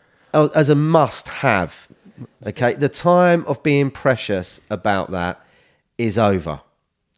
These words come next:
Okay, it, it, it's f-, it,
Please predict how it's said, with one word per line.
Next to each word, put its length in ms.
Okay, 360
it, 260
it, 180
it's 340
f-, 280
it, 280